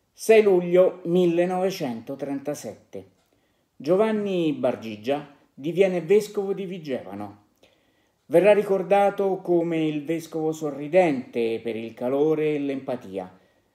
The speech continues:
ma toccherà proprio a lui officiare il rito funebre per le vittime di uno degli episodi più cruenti e inaspettati ai danni dei civili degli ultimi mesi della Seconda Guerra Mondiale.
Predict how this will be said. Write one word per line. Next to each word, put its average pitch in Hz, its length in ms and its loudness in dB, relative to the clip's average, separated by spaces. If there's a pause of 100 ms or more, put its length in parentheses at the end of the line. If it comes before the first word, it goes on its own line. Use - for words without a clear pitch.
(140)
ma 139 180 -2
toccherà 175 400 0
proprio 202 560 -2
a 190 60 -2
lui 107 440 -6 (200)
officiare 139 760 -4
il 117 360 -4
rito 170 280 -2
funebre 135 640 -6 (420)
per 139 200 -2
le 151 160 2
vittime 185 560 -6
di 160 100 -8
uno 196 320 -2
degli 120 260 -2
episodi 123 680 0
più 123 200 -8
cruenti 156 640 -4
e 147 60 -2
inaspettati 139 960 -6
ai 101 160 -8
danni 127 380 -2
dei 104 180 -10
civili 127 680 -8 (480)
degli 151 300 -2
ultimi 214 480 -2
mesi 156 600 -6
della 147 180 -4
Seconda 160 480 -4
Guerra 165 300 -2
Mondiale. 120 600 -10